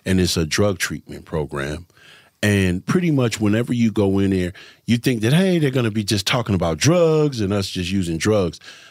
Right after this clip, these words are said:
No, one of the first things that they go at is,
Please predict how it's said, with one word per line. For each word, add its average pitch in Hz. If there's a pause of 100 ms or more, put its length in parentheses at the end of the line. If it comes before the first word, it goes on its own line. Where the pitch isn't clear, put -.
(120)
No, 160
one 143
of 170
the 131
first 180
things 120
that 101
they 104
go 101
at 92
is, 95